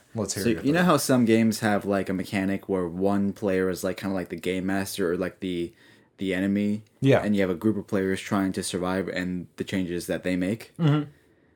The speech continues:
Speaker 2: So what about that with what you just said? Like, you have one like, s-, deity or god or whatever you're saying, who's terraforming the planet however they want,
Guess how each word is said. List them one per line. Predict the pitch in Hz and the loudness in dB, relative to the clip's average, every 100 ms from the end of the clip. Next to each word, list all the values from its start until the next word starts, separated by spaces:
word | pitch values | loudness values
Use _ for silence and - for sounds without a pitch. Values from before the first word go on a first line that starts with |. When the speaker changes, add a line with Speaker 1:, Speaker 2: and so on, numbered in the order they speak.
| _ _ _ _ | _ _ _ _
Speaker 2:
So | - 113 | -2 0
what | 110 | 4
about | 107 - - - | 4 2 -6 -14
that | 92 95 101 - | -4 0 0 0
with | 92 | -4
what | 92 92 | -4 -2
you | 101 | -2
just | 95 90 | -2 -4
said? | - 82 87 | -2 -4 -4
Like, | 85 - | -6 -4
you | 98 | -4
have | 85 | -2
one | 92 107 120 120 120 - - - _ _ - | 4 6 6 4 2 -2 -20 -20 _ _ -2
like, | 90 - | -2 -4
s-, | - - | -12 -10
deity | 123 104 123 123 120 120 110 | -6 0 4 6 6 6 6
or | |
god | 95 104 104 101 | 4 2 4 4
or | |
whatever | 101 107 107 | 4 4 2
you're | 104 | 0
saying, | 104 95 92 92 | 0 -2 -2 -4
who's | 98 - | -6 0
terraforming | 110 107 110 104 107 | 2 2 4 2 2
the | |
planet | - 90 95 | 0 -2 0
however | 95 95 107 | 0 2 2
they | 113 | 2
want, | 95 95 | 2 -2